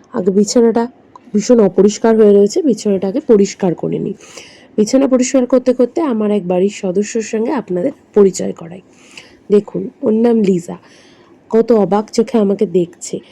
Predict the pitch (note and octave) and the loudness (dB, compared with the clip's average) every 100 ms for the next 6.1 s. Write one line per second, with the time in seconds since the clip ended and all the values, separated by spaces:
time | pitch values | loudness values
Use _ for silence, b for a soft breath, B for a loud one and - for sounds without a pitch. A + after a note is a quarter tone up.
0 | b b _ - C4 C4+ C4 G#3+ G3 G#3 | b b _ -2 0 4 2 2 2 4
1 | G3+ G3+ F#3+ F#3 - E4+ - A#3 F#3 G3 | 4 2 -2 -2 -2 -4 -4 -2 0 0
2 | F3 F#3+ G3+ A3+ b b - G3 F#3+ F#3 | 0 0 0 0 b b 0 0 4 2
3 | F3 E3+ - G#3+ b b b b - B3+ | 2 -4 -6 -12 b b b b -10 -10
4 | - - F4+ - A3+ G#3+ - - C#4 F#3 | -14 -4 -4 2 2 2 2 0 2 2
5 | - - A3 G#3 F3+ E3 F3+ F3+ F#3 F#3+ | -4 -6 -2 0 -2 -2 0 0 2 0